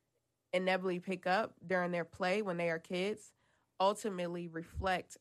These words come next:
and inspire Black popular music. And one of the examples she uses is Nelly's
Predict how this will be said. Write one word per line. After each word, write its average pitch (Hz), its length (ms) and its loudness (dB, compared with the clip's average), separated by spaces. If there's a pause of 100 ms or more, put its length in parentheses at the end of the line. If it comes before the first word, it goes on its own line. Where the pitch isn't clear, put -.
and 165 580 -2
inspire 170 720 0
Black 156 280 -4
popular 156 340 -8
music. 156 480 -10
And 165 180 -6
one 175 100 -2
of 170 80 0
the 170 100 -6
examples 165 460 -6
she 175 100 -14
uses 165 500 -10
is 160 220 -12
Nelly's 165 600 -2